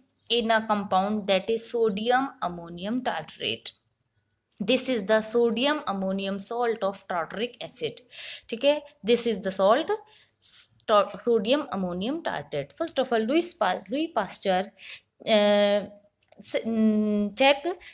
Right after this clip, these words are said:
that when some special light, that is P P L, P P L is incident on this compound, then some samples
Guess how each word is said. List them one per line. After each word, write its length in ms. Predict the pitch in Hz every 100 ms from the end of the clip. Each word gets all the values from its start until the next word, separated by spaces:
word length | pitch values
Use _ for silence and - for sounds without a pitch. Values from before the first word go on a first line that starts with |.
| _
that 280 | 226 240 269
when 500 | 247 233 196 233 262 - _ _ _
some 500 | - - 320 320 359 -
special 520 | 254 - 285 - 320 226
light, 340 | 170 156 160
that 220 | 185 165
is 220 | 277 269 - -
P 400 | 240 247 262 262 _
P 340 | 190 190 214 -
L, 240 | 156 135 - _ - - _
P 200 | 302 330 339
P 140 | 262
L 120 | 226
is 100 | 247
incident 580 | 226 233 262 254 277 277
on 260 | - 233 220
this 440 | 302 - - - _ -
compound, 560 | 202 175 160 151 147 147 - - - -
then 280 | 285 359
some 540 | 349 - - 285 311 381
samples 720 | 392 240 214 190 196 208 240